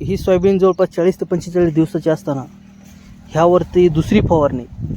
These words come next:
दुसरी फवारणी घेणं खूप गरजेचं आहे. या दुसऱ्या फवारणीमध्ये आपण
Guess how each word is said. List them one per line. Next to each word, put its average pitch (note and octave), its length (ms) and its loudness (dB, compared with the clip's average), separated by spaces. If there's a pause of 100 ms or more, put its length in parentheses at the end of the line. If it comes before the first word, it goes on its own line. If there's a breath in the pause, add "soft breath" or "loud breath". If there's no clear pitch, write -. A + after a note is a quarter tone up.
(1200)
दुसरी E3+ 340 -4
फवारणी D#3 500 -2
घेणं C#3+ 220 -4 (100)
खूप C3+ 200 -10
गरजेचं A#2 360 -10
आहे. - 120 -10 (920 loud breath)
या D3+ 100 2
दुसऱ्या D3+ 320 0
फवारणीमध्ये E3 560 0
आपण D#3+ 440 -2